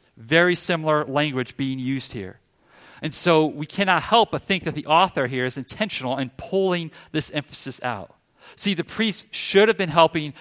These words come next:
bring God's glory to Israel, but instead the priests were stealing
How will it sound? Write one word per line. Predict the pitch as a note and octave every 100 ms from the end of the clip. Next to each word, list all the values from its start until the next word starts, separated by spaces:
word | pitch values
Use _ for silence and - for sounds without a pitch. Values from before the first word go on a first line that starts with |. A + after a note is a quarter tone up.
| -
bring | C#3+ D#3
God's | C3+ C#3+ C3+
glory | - C#3 A#2+
to | - A2
Israel, | D#3 F#3 C#3+ A2 G2 G2+ - _ _ _ _
but | E3 D#3+
instead | C3+ - F#3 F3
the | -
priests | - F3 D#3 - - -
were | C3+
stealing | - - G3+ G#3+ D3 A2 G2+